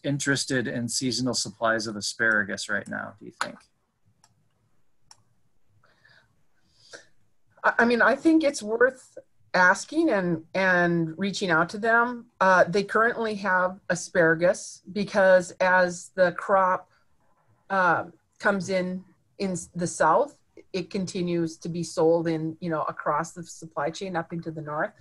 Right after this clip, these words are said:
Speaker 2: So I know there is asparagus in rural grocery stores right now. Um, at least there was a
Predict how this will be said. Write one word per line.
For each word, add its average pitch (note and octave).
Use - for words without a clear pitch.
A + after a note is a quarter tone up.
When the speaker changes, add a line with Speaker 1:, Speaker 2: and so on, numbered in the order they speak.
Speaker 2:
So -
I G#3+
know G#3
there G3
is G3
asparagus F3
in F3+
rural E3
grocery E3
stores D#3
right D#3
now. D#3
Um, D#3+
at F#3
least F3
there F#3
was E3
a E3+